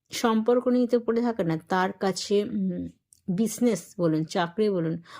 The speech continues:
অর্থ একটা ম্যাটার করে। মানে পরিবারে কিন্তু চলে অর্থ দিয়ে, সেই অর্থের জায়গাটা, অর্থের যোগানের জায়গাটা যদি ঠিক না রাখা হয়, তো সেখানে তো সম্পর্ক টেকে না, না?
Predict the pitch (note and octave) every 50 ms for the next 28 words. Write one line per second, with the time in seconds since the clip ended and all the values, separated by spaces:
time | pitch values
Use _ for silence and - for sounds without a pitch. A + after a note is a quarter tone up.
0 | - - - G#3 G#3 A3 A3 A3 - - B3+ A#3 A3+ - G3+ F#3 D#3 D3+ - D#3
1 | D#3 - - - - D#3 D#3+ F#3+ F#3+ - - G#3+ G#3 G3+ G3+ G#3+ G#3+ A3 G#3+ A3
2 | A3+ A3+ B3 A#3 A3 A3 B3 A#3+ B3 - - - A3 G3 F#3 G3 - - E3 E3
3 | E3 E3 - - F3 D#3+ D#3 E3 - - _ E3+ E3+ F#3 F#3 E3 D3 D3+ E3+ -
4 | - - - - - _ - - - B3 A3+ - F#3 F#3+ F#3+ F#3+ F#3+ - A#3 A3+
5 | G#3 A3 G3+ E3+ F3 F#3 F#3 F#3 G3+ E3 C#3 C3+ - _ _ _ _ - - G3
6 | F#3+ F#3 F#3+ - A3 G#3+ F3 E3+ F3 E3+ F3+ F3+ G3 F#3+ E3+ E3+ D#3 D#3+ E3+ E3+
7 | F3 F#3 F3 F3 F3 E3+ E3+ - - G3 G3 F#3+ F3+ F3 E3 D#3+ D3+ - - D3
8 | C3+ C3 C3 - _ _ _ _ _ _ _ _ _ _ _ _ - G#3+ G#3+ -
9 | G#3+ - G#3 G#3+ A3+ A3 A3 A3 A3+ A3+ A3 - - F3 F3 E3 - G3+ G3+ G#3+
10 | G#3 - - G3+ - D#3+ D3+ D3+ C#3+ D#3 G#3 A#3+ G3+ - -